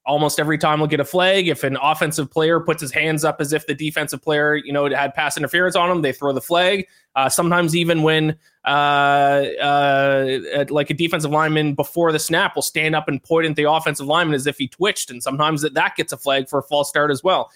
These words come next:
It is a lot of players reacting to try to get the refs to throw flags, and it's working more often than not,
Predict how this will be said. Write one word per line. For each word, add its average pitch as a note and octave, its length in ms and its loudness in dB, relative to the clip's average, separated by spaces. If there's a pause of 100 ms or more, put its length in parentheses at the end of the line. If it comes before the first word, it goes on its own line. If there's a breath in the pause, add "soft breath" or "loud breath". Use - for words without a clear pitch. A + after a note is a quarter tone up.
(180 soft breath)
It F#3+ 100 2
is F#3 100 2
a F3 60 2
lot D#3+ 400 4
of D#3+ 240 -2 (120)
players E3 720 0 (360)
reacting D#3+ 680 0
to D3+ 60 -2
try D#3+ 260 0
to D#3+ 80 -2
get D3+ 160 -4
the D3 60 0
refs D3+ 300 0
to C#3+ 80 -4
throw D3 240 0
flags, F3 540 0
and D#3 100 0
it's G3 200 0
working D#3 420 0
more C#3 220 2
often C3 340 -2
than A2+ 160 -6
not, F#2+ 240 -6